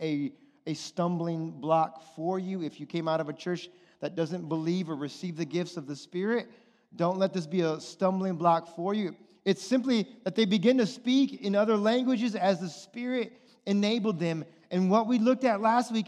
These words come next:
is that the Spirit, listen, the Holy Spirit wants to and gives you power. Power for, for both ministry. Are you gonna share your faith? Are you going to lead a Bible study? Are you gonna lead a small group? Are you gonna serve with, um, the two-year-olds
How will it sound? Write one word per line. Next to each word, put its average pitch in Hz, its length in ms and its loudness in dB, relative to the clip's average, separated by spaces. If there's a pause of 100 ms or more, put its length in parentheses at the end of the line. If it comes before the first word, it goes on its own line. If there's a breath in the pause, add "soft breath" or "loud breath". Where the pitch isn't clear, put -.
(280 loud breath)
is 196 140 0
that 233 160 0
the 220 80 -2
Spirit, 247 680 -2
listen, 220 240 0
the 220 100 6
Holy 247 220 2
Spirit 247 480 -2 (560 loud breath)
wants 190 580 0
to 208 220 2
and 190 320 -2
gives 214 420 0
you 190 360 -4 (300 loud breath)
power. 214 720 -2 (240 loud breath)
Power 240 360 4
for, 226 220 -2
for 214 160 -2
both 214 260 4
ministry. 262 800 0 (260 loud breath)
Are 175 60 0
you 185 80 -2
gonna 214 180 0
share 220 260 -2
your 208 140 -2
faith? 226 480 -2
Are 170 140 0
you 190 160 -2
going 202 300 -2
to 190 80 -2
lead 190 180 -2
a 185 40 -4
Bible 196 340 2
study? 247 320 -2 (260 loud breath)
Are 147 80 0
you 151 140 -2
gonna 170 160 0
lead 202 140 0
a 220 60 0
small 233 300 -2
group? 240 260 -2 (240 loud breath)
Are 165 120 0
you 190 100 -2
gonna 226 220 -2
serve 233 400 -6
with, 180 320 -2 (340 loud breath)
um, 180 240 -4
the 170 80 -2
two-year-olds 165 880 -2